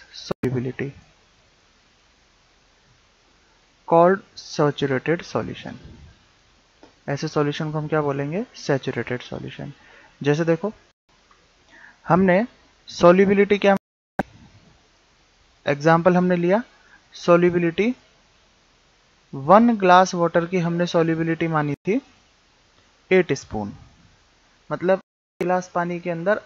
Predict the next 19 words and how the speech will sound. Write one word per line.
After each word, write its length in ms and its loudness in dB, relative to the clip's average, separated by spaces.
आठ 280 0
चम्मच 320 -6
शुगर 360 -4
dissolve 540 -6
किया 180 -4
जा 140 -8
सकता 280 -12
है, 100 -4
eight 200 -4
spoon 320 -10
शुगर 280 -8
यहाँ 140 -6
पर 160 -10
हम 180 -6
बोल 220 -6
देते 220 -12
हैं। 100 -14
ठीक 120 -4
है, 100 -2